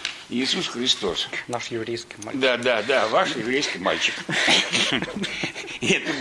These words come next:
Speaker 1: простите, что я так смеюсь, но мне кажется, вот о вещах, которые нас волнуют до глубины души, слово "душа" я употребляю, до глубины,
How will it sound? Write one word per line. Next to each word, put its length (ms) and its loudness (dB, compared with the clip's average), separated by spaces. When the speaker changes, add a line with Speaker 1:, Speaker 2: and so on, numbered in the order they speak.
Speaker 1:
простите, 400 4
что 80 2
я 60 4
так 140 2
смеюсь, 300 2
но 180 2
мне 160 4
кажется, 500 4
вот 300 2
о 360 4
вещах, 600 4
которые 460 6
нас 300 2
волнуют 760 4
до 100 2
глубины 500 2
души, 500 2
слово 240 0
"душа" 280 -2
я 280 -8
употребляю, 540 -6
до 120 -8
глубины, 480 -4